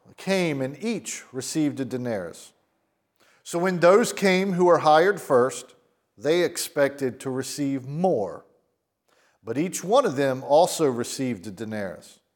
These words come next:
And when they received it, they began to grumble against the landowner.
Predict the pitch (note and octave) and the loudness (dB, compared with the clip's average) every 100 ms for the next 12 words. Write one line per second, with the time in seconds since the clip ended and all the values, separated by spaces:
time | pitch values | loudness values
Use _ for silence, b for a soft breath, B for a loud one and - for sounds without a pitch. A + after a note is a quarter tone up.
0 | _ _ _ _ B2+ C#3 D3+ F3 G3+ A#3 | _ _ _ _ -10 -8 -2 2 2 0
1 | A#3+ - D4+ D4+ C#3+ C3 B2 - - _ | -4 -4 -4 -4 -2 -2 -2 -6 -20 _
2 | _ _ _ _ _ _ F#2+ G2 D3 D3+ | _ _ _ _ _ _ -14 -4 -2 -2
3 | C#3 C#3+ C#3 C#3 C3 G#2 B2 E3 G3 B2 | -2 -2 -2 -6 -10 -6 2 4 4 2
4 | A2 F#2 - _ _ _ _ _ _ G#2+ | -4 -6 -12 _ _ _ _ _ _ -12
5 | B2+ C3+ F#2+ - _ _ _ _ _ - | -6 -6 -8 -16 _ _ _ _ _ -16
6 | G#2+ G#2 G2 F#2 F2 E2 D#2+ | -10 -8 -8 -10 -12 -12 -20